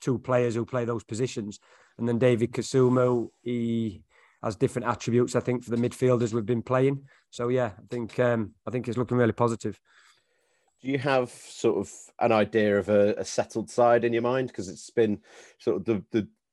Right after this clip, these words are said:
Speaker 2: way the players have sort of come in gradually and injuries, et cetera, and then deadline day signings. It's been difficult for you to find that settled eleven. Do you feel like you, you've got an idea now in your head of how it looks?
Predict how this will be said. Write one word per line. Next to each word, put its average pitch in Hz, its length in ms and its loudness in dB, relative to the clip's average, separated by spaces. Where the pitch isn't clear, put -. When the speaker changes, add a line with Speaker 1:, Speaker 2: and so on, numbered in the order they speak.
Speaker 2:
way 107 240 4
the 104 80 0
players 107 320 2
have 101 100 -12
sort - 160 0
of - 80 -12
come 101 140 -2
in 104 100 0
gradually 107 720 0
and 95 100 -6
injuries, 101 500 -4
et 87 100 -14
cetera, 104 420 -6
and 95 100 -6
then 92 160 -10
deadline 110 460 0
day 104 140 -2
signings. 101 560 -2
It's - 380 -20
been 120 100 -2
difficult 123 380 -4
for - 100 -8
you 117 80 -2
to - 100 -14
find 113 220 0
that - 140 -8
settled 104 320 -4
eleven. 104 400 0
Do 90 80 -14
you 95 40 -16
feel 117 140 0
like 110 160 0
you, 117 240 -2
you've 101 220 -10
got 104 200 0
an 107 60 -2
idea 110 300 -2
now 113 280 -6
in 110 120 -6
your 107 120 -2
head 113 220 -4
of 104 180 -12
how 110 140 -4
it 95 100 -4
looks? - 360 -6